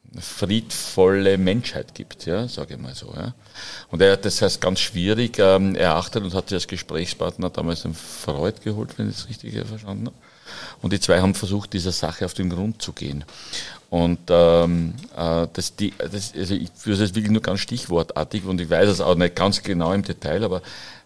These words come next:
der Faktum, der rausgekommen ist, also wenn's eine Chance gibt, ja, für ein, ein friedvolles Miteinander, ja, dann ist der Zugang zu Kultur und Kunst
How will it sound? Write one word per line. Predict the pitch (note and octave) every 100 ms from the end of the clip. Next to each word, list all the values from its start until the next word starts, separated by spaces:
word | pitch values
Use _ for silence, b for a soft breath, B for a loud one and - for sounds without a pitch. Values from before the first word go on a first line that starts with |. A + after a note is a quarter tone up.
| -
der | F2
Faktum, | - E2 - - C#3 B2+
der | A#2+ G#2+
rausgekommen | F#2 E2 G2 - - F2+
ist, | E2+
also | G2+ F#2+ F2
wenn's | F#2 A#2 D#3
eine | A#2+
Chance | - F#2 E2+ G#2+ -
gibt, | - D#2+ -
ja, | D#2 F2+ B2+ - B B B
für | - F#2+ F#2 -
ein, | F#2 F2+ -
ein | F#2
friedvolles | F2 - G#2 C3 - A#2+ A2+ -
Miteinander, | G#2 A2 - F#2+ F#2 E2 E2 C#2+ - - _ _
ja, | - D#2+ G#2+ C#3+ B B B B B
dann | E2+ E2+
ist | - A#2+ -
der | F2
Zugang | - C3 B2+ G2 F#2 F2
zu | - F2
Kultur | - - E2+ - G#2 B2 -
und | F#2 -
Kunst | - A2 F#2+ E2 - - - -